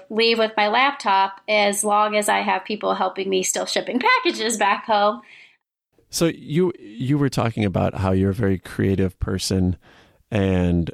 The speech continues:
Speaker 2: you know, you love that aspect of being able to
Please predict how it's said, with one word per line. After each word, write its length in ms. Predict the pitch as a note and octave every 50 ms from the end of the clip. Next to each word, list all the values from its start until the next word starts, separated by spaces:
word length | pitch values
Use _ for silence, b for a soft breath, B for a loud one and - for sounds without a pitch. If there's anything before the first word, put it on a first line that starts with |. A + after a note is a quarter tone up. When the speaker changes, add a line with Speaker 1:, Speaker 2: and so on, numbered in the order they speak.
| - _ _ _ _ _ _ -
Speaker 2:
you 220 | - F#2+ A#2 G2
know, 60 | F#2
you 180 | F2+ F2+ F2+ F2
love 240 | F2+ F#2+ F#2+ F#2+ E2+
that 180 | F#2 F#2 F#2
aspect 600 | F#2+ G2 F#2 F#2 F#2 - - G2 F#2+ F2+ F2 - -
of 520 | - G2 F2+ F2+ F2+ F2 E2 - - - - - -
being 200 | - A2 G#2 F#2+
able 180 | F#2+ F2+ F2+ F2+
to 220 | F2+ F2+ F2 E2